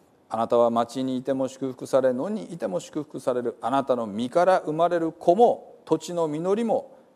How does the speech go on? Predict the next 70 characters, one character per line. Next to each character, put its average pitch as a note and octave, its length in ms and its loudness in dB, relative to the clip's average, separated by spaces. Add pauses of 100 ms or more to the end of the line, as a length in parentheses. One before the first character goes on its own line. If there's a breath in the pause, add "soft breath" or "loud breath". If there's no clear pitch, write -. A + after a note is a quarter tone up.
(120)
家 - 160 -10
畜 - 300 -8
の C3 200 0 (120)
産 C3+ 100 -6
む D3 140 0
も E3 140 0
の、 G#3 440 0
す - 160 -10
な C#3+ 140 2
わ A#2+ 140 2
ち E3 380 -8
牛 B2 280 -6
の B2 120 -2
子 B2+ 120 2
や C3 120 8
羊 C3+ 320 -6
の C3+ 100 -4
子 C#3 100 -6
も C#3 120 -2
祝 D3 280 -6
福 D3 180 -12
さ D#3 140 2
れ、 F#3 180 6 (1080 soft breath)
カ C3 160 2
ゴ B2+ 140 2
も B2+ 140 0
子 B2+ 140 0
ネ C#3+ 140 2
バ C#3+ 120 6
チ C3 160 -8
も D#3 420 0 (120)
祝 - 280 -2
福 E3+ 180 -2
さ E3 140 4
れ G3 100 2
る。 G#3+ 160 2 (840)
あ A2+ 120 -2
な A2+ 100 0
た A#2 100 2
は A#2+ 140 4
入 C#3 200 0
る C#3+ 60 -4
時 D3 200 -6
も D3 80 -6
祝 D#3 240 -6
福 D#3 160 -12
さ D#3+ 140 0
れ、 D#3+ 80 4
出 E3+ 140 -6
て F3 120 -4
い F3 60 -4
く - 80 -14
時 F#3+ 180 -6
も G#3+ 80 -6
祝 D#4 220 -4
福 - 80 -10
さ C#4+ 120 0
れ C#4 100 -2
る」。 - 140 -8 (1120)
こ F3+ 220 10
う E3+ 60 8
約 C#3+ 160 2
束 C#3+ 120 0
さ B2 140 -4
れ A2+ 80 -4
て A#2+ 80 0
る F#2+ 80 -8
ん - 20 -18
で - 60 -20
す。 - 80 -20